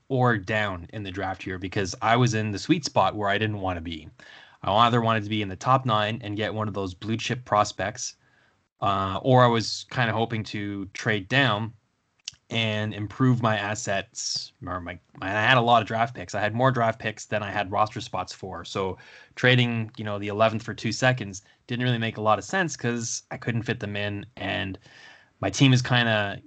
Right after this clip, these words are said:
really feeling the pressure of the salary cap. And I had a, a position to fill on defense. So that's why I went with the player I picked.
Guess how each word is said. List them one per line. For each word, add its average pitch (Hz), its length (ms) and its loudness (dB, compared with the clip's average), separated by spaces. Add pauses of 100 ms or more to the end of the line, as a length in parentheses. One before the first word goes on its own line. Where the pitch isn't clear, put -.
(160)
really 135 600 6
feeling 123 460 0
the 110 60 -2
pressure 113 420 0
of 98 80 -6
the 95 60 -6
salary 107 460 -2
cap. 95 380 -6
And 104 140 -6
I 95 80 -6
had 110 260 2
a, 98 260 2
a - 80 -8
position 117 520 -2
to 107 40 -6
fill 107 300 0
on 92 160 -2
defense. 95 680 -8 (180)
So 92 440 -4
that's 117 220 4
why 113 180 4
I 104 60 2
went 101 180 -4
with 92 100 -10
the - 60 -14
player 95 320 -2
I 95 140 -4
picked. - 340 -12